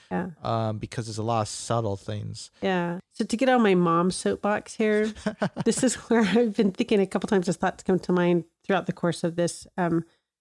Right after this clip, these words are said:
Speaker 1: episode so far is, is the importance of watching, like, your internal
Speaker 2: Thoughts?
Speaker 1: Yeah. You know,
Speaker 2: Yeah.
Speaker 1: the conversation you have inside your head. Like,
Speaker 2: Mm-hmm.
Speaker 1: you're,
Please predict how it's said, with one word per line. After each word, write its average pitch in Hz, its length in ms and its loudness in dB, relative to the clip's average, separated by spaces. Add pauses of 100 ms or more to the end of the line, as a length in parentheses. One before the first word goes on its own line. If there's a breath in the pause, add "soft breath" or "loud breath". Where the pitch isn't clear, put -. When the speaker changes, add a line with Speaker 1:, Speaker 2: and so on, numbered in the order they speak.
(140)
Speaker 1:
episode 190 400 0
so 185 160 2
far 170 320 0
is, 160 180 -2 (220)
is 180 220 -2
the 175 360 2
importance 190 640 -2 (140)
of 165 460 0 (240)
watching, 180 720 2 (200)
like, 175 360 -2
your 170 560 0 (240)
internal 185 800 2 (400)
Speaker 2:
Thoughts? 120 600 -10
Speaker 1:
Yeah. 196 480 2
You 208 200 2
know, 220 140 6
Speaker 2:
Yeah. 208 80 6
Speaker 1:
the 196 120 2
conversation 214 500 2
you 190 60 6
have 190 120 4
inside 180 340 2
your 160 120 0
head. 180 400 2 (360 soft breath)
Like, 170 340 0
Speaker 2:
Mm-hmm. 120 220 -4 (180)
Speaker 1:
you're, 185 340 4